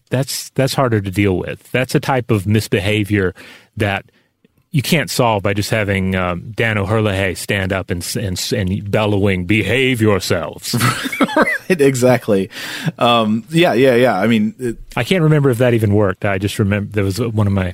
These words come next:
Speaker 1: favorite moments in, that was RoboCop two, right?
Speaker 2: Was it? Yeah. Well, I mean, RoboCop one, I think we're already dealing with this problem of, like, uh, the, the sort of, like, weird, uh, dynamics of machine culpability when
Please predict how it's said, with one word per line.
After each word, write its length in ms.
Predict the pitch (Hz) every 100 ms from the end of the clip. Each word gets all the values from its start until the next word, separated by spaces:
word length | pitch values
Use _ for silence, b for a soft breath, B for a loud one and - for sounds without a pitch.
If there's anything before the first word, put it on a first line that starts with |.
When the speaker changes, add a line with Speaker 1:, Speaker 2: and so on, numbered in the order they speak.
| -
Speaker 1:
favorite 320 | 110 101 95
moments 460 | 98 92 92 - 104
in, 380 | 90 90 87
that 80 | 107
was 100 | 127
RoboCop 420 | 123 113 107 101
two, 300 | - 123 95
right? 240 | 82 90 - -
Speaker 2:
Was 220 | 117 117
it? 120 | 120
Yeah. 200 | 117 110
Well, 300 | 120 131 143
I 60 | 151
mean, 200 | 151 135
RoboCop 520 | 139 170 156 151 135
one, 220 | 139 180
I 80 | 135
think 220 | 120 139
we're 160 | 131 120
already 420 | 127 131 123 131
dealing 340 | 117 117 113
with 140 | 104 -
this 160 | 101
problem 500 | - 123 113 113 104
of, 180 | 101 95
like, 280 | 101 95 -
uh, 280 | 104 98 95 95
the, 420 | 117 110 104 98
the 120 | - 98
sort 220 | 127 110
of, 80 | 104
like, 140 | 101
weird, 520 | 101 110 113 110 110 -
uh, 160 | 101 92
dynamics 640 | 104 104 107 107 101 -
of 100 | 104
machine 400 | 98 - 117 104
culpability 720 | 113 117 104 101 101 101 98
when 280 | 98 98